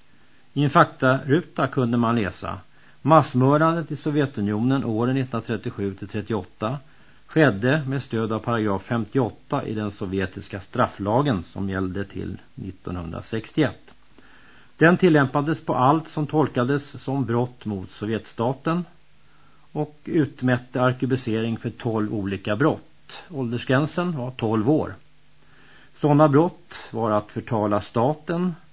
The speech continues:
spionage, att sprida information till främmande makt med mera. Och här kan jag tillägga att det uppenbarligen var statens representanter som ha-, och inte offren,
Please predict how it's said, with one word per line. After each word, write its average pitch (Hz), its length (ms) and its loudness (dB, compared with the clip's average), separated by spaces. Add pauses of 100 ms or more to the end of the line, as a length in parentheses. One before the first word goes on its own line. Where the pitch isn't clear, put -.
(260)
spionage, 127 840 0 (520)
att 131 220 -2
sprida 117 380 0
information 113 680 -2
till 135 160 -10
främmande 127 480 2
makt 113 320 -4 (340)
med 143 140 0
mera. 95 400 -2 (760)
Och 135 120 4
här 143 140 8
kan 143 160 0
jag 131 100 2
tillägga 110 460 2
att 120 300 -4
det - 80 -8
uppenbarligen 123 1120 0
var 120 120 -4
statens 127 640 -2
representanter 143 760 -2
som 147 220 -6
ha-, 143 140 -6 (340)
och 143 200 -4
inte 139 220 2
offren, 143 500 0